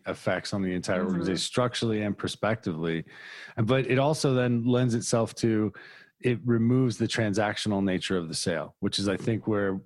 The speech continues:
Speaker 1: one of the things that you'd mentioned was that transactional sales is dead. And so if I'm not just focused on the transaction, I'm focused on the outcome of the customer, how they will be different, if we're
Speaker 2: Yeah.
Speaker 1: using that game-changing question.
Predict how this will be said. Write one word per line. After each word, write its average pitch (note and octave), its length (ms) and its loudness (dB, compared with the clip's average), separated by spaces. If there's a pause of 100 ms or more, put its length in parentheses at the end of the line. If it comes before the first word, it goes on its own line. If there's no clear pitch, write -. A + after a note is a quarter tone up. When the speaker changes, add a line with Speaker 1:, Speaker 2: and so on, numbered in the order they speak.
(160)
Speaker 1:
one A2+ 220 2
of G#2+ 100 2
the - 80 -6
things G2 180 0
that G2 80 -4
you'd F#2+ 140 0
mentioned F#2+ 420 0
was E2+ 200 -2
that G2 180 0
transactional F#2+ 680 -2
sales F2 280 -2
is D#2 140 -12
dead. D#2 380 -2 (480)
And G#2 160 2
so G#2 420 0 (460)
if B2 220 0
I'm A#2+ 180 2
not B2+ 340 2 (140)
just A#2+ 280 0
focused A2+ 280 -2
on G#2 60 0
the F2+ 60 -2
transaction, F#2 640 -2
I'm E2+ 160 -4
focused - 300 -4
on E2+ 80 -2
the D#2+ 100 -4
outcome E2+ 680 -4
of E2+ 260 -4
the D#2+ 280 -2 (460)
customer, F2 480 -2
how F#2 180 0
they F2+ 100 0
will E2+ 180 -2
be E2 100 -6
different, D#2+ 460 -4
if - 100 -16
we're E2+ 80 -2
Speaker 2:
Yeah. D#3 40 0
Speaker 1:
using A#2+ 160 -4
that D#2+ 140 -4
game-changing E2+ 440 -4
question. B2 400 0